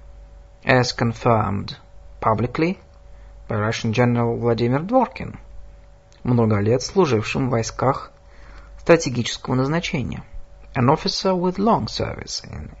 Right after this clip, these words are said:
his country's strategic forces. Единственная причина, по которой Москва выступает против установки этих систем,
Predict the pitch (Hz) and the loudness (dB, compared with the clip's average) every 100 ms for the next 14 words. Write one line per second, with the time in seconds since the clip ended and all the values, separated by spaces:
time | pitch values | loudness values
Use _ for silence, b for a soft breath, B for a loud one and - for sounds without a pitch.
0 | - 104 - 127 113 - - - 120 117 | -6 -6 0 2 2 -2 -8 -4 -2 0
1 | 123 110 107 - 123 123 - - - - | -2 -4 -8 -4 -2 -2 -6 -10 -14 -16
2 | - - b b b b b b b b | -20 -20 b b b b b b b b
3 | b b - 160 196 214 - 196 185 185 | b b -8 0 4 4 6 6 6 4
4 | - 240 196 120 113 120 123 127 123 127 | 4 4 4 4 4 4 6 6 6 4
5 | - 131 131 127 127 135 131 - 131 131 | 0 4 6 6 4 2 0 0 4 6
6 | 127 - 226 233 139 120 - 123 117 - | 6 6 6 6 4 -8 -2 0 0 -2
7 | - 113 110 - 117 - - 110 98 | -4 -4 -4 -6 -6 -6 -4 -4 -4